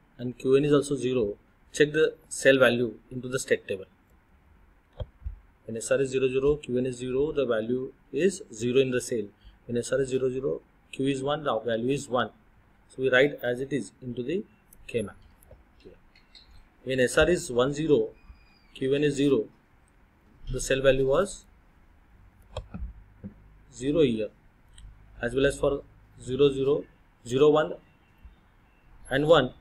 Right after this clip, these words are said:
the output is zero. So we mention it as it is into the K map.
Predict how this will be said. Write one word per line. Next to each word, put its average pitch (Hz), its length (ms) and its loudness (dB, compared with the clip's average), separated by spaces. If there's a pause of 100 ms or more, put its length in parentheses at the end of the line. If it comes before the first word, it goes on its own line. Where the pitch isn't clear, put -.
(640)
the 127 120 0
output 123 260 0
is 156 220 -6 (1000)
zero. 123 280 -2
So - 160 -8
we 135 240 -6
mention 131 340 -6
it 135 260 6
as 127 200 2
it 139 100 0
is 117 160 -2 (100)
into 123 200 -10
the 175 240 -6 (760)
K 120 120 -4
map. 101 180 -10